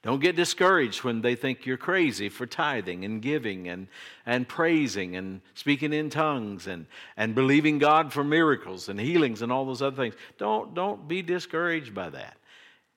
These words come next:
Jesus told us that not everybody is going to take the word, believe it, and receive and have a harvest. So we know this parable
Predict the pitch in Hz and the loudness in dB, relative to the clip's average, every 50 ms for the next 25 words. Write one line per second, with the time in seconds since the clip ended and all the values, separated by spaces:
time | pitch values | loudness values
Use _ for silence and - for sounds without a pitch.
0 | _ _ _ _ - 98 107 156 190 220 202 - 196 170 - - - 180 220 254 | _ _ _ _ -8 -2 0 2 2 2 2 2 2 2 2 2 4 6 6 6
1 | 262 190 123 - - - - - - 107 117 127 127 127 131 139 156 170 214 190 | 6 2 -2 -4 -8 -10 -10 -8 -8 -4 0 2 4 4 4 4 4 4 2 0
2 | 190 175 143 127 127 135 139 - - 117 107 104 123 123 131 131 127 117 110 - | 0 0 0 0 0 -2 -2 -2 -4 -4 -4 -2 -2 -2 0 0 -2 -4 -6 -6
3 | - - 143 151 160 - - 214 196 156 143 127 120 117 117 113 113 117 - _ | -4 -2 -2 -2 -2 -2 -2 -2 0 0 2 2 2 0 -2 -4 -6 -10 -16 _
4 | _ - - _ _ 107 101 113 117 123 123 120 110 120 123 - - 110 110 104 | _ -20 -20 _ _ -6 -4 -2 0 2 2 0 0 -4 -6 -6 -8 -8 -8 -6
5 | 104 104 107 98 - - - 113 107 107 110 113 104 - - 104 95 90 92 101 | -6 -8 -8 -8 -8 -6 -6 -6 -6 -6 -6 -8 -10 -10 -10 -10 -10 -8 -6 -6
6 | 95 87 95 90 - 95 87 78 - - - - - - - - _ _ _ _ | -6 -6 -6 -8 -6 -6 -6 -6 -8 -10 -10 -10 -10 -10 -12 -14 _ _ _ _
7 | _ - - - - - _ - - 151 135 123 110 104 - - - - _ - | _ -20 -20 -20 -20 -14 _ 0 4 6 6 6 4 0 -4 -12 -20 -16 _ 0
8 | 127 139 139 143 160 170 180 220 - - - 190 175 160 156 156 165 180 190 202 | 2 4 6 6 6 6 6 4 4 4 4 4 6 6 4 4 0 -4 -6 -8